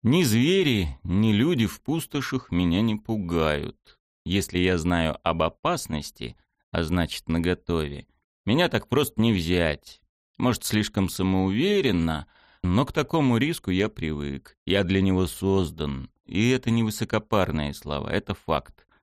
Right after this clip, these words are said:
Именно для таких целей корпорацией Инсаура и было создано моё киборгизированное тело.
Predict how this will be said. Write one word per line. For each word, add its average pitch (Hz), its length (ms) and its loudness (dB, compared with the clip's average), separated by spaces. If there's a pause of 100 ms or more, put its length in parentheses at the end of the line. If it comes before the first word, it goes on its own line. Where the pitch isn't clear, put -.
(140)
Именно 98 380 2
для 87 160 0
таких - 520 -6
целей 160 380 -2
корпорацией 82 920 -4
Инсаура 127 720 -2 (260)
и 160 80 -2
было 92 420 2
создано 78 760 -2 (180)
моё 80 300 -2 (280)
киборгизированное 80 1400 -4
тело. 53 640 -14